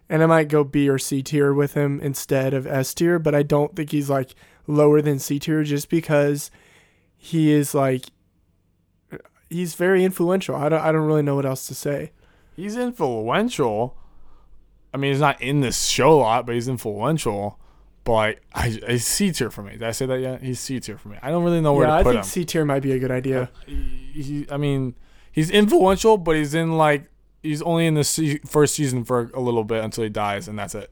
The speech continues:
Speaker 2: Like, it's
Speaker 1: Yeah.
Speaker 2: nothing after that. So, like, you know.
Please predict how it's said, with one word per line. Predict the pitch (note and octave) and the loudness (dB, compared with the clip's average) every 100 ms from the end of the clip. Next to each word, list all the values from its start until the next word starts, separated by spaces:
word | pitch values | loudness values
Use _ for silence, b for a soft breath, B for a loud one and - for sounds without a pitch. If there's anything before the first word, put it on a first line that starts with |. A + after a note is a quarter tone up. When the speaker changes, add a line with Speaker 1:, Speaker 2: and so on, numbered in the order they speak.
| - | -8
Speaker 2:
Like, | G#2+ G#2+ G#2+ | -6 -6 -6
it's | A2+ A2 - - - D#3 | -8 -8 -10 -10 -10 -2
Speaker 1:
Yeah. | D#3 | 0
Speaker 2:
nothing | C3 B2 | 0 -6
after | G#2+ G#2+ | -10 -12
that. | G2 - | -16 -16
So, | - A2 | -8 -4
like, | A2 G#2+ G#2+ - b b b b b b b b b b b b - B2 | -2 -4 -8 -20 b b b b b b b b b b b b -14 -10
you | G#2 | -8
know. | F#2 F#2+ | -10 -14